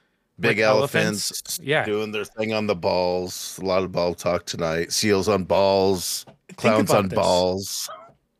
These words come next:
Speaker 2: We're, uh, I, ugh, God damn it. I can't believe I'm doing this shit again. <laughs> We're gonna be one of the last generations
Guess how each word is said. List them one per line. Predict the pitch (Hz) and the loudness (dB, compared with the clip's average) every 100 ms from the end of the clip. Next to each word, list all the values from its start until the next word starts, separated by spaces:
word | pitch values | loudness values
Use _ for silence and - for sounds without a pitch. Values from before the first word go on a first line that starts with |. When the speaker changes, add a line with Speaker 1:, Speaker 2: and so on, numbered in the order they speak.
| _ _ - _ _ _ _ _ | _ _ -20 _ _ _ _ _
Speaker 2:
We're, | 143 113 131 185 233 202 _ _ _ _ - | -12 -6 -2 0 -2 -6 _ _ _ _ -6
uh, | |
I, | 139 139 135 | -4 -2 -4
ugh, | 92 110 - - | -8 -12 -12 -10
God | 123 - | -12 -12
damn | 92 92 | -16 -18
it. | 92 - | -18 -18
I | |
can't | 101 131 131 | -12 -10 -10
believe | 110 107 | -10 -12
I'm | 90 | -12
doing | 92 107 | -12 -12
this | 92 | -12
shit | - 107 | -10 -8
again. | 101 110 87 _ _ | -6 -8 -10 _ _
<laughs> | _ _ - 147 135 135 143 117 - _ _ _ _ | _ _ -10 -4 -2 -2 -4 -8 -14 _ _ _ _
We're | 156 185 | 0 2
gonna | 214 | 2
be | 202 | 4
one | 208 196 | 4 4
of | |
the | 165 | 6
last | 135 147 175 - | 6 6 2 -2
generations | 180 180 196 269 - 135 139 139 - | -2 0 0 -2 -4 -4 -4 -4 -8